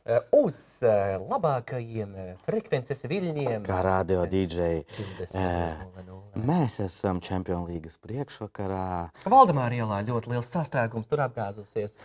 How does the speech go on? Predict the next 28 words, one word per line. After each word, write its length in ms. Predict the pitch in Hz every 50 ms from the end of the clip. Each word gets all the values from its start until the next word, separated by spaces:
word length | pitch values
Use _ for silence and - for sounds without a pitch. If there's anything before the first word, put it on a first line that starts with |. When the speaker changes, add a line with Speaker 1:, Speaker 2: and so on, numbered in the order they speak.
| - - -
Speaker 1:
bulciņmašīna. 1120 | 123 120 143 160 185 180 - 127 110 104 101 101 98 - - - 104 92 90 90 90 90 - - - - -
Pie 120 | - 113
stūres 480 | 107 - - 120 151 208 247 185 113 -
kāds 480 | - - 101 92 92 90 - - - _ _ _ _ _ -
no 200 | 95 95 90 87
futbolistiem, 640 | - - 131 147 143 120 98 90 90 - - 78 78
kurš 380 | - - - 170 165 - -
noskaidrosim 560 | 90 87 - - 90 87 95 90 - 135 127 95
nedaudz 240 | 82 87 90 - 92
vēlāk. 360 | 92 101 120 123 120 107 - _ _ - 87
Speaker 2:
Jā, 240 | 90 92 92 92 87 82
vai 160 | 82 82 80
tas 200 | - 90 85 -
ir 160 | - 87 92
viens 240 | 98 95 92 - -
no 180 | - 90 90 87
City 440 | - - - 104 123 - 156 165 160
spēlētājiem 880 | - _ 156 147 147 143 139 131 127 - 110 107 104 101 98 90 85 85 82 80
vai 340 | 85 85 82 82 82 73 - - _
Inter? 520 | - 90 101 123 139 - 135 131 123 113
Speaker 1:
Oh! 160 | 101 101 98
Speaker 2:
Re, 100 | 104 110
kur 160 | - - 87 92
esam. 320 | 98 98 - - 87 87
Labdien, 540 | 90 104 107 107 117 110 120 113 98 85 87
labdien, 320 | 92 90 87 87 90 85 82
labdien, 320 | 80 80 80 82 85 78
labdien. 320 | 80 - 78 82 82 -